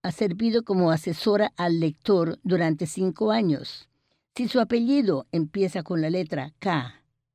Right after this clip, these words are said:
L, M, N o R, es probable que usted haya hablado con ella al llamar a la biblioteca.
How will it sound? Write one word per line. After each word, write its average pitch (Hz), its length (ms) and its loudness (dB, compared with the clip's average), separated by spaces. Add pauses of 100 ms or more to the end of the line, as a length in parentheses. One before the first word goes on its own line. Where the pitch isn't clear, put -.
(100)
L, 156 420 2 (320)
M, 165 440 -2 (340)
N 185 360 0 (420)
o 262 340 0
R, 175 460 2 (600)
es 208 220 0
probable 185 540 0
que 233 140 -4
usted 185 360 0
haya 165 340 0
hablado 165 380 0
con 208 220 0
ella 185 260 0
al 214 240 -2
llamar 202 440 0
a 190 100 -2
la 175 100 -4
biblioteca. 170 760 -4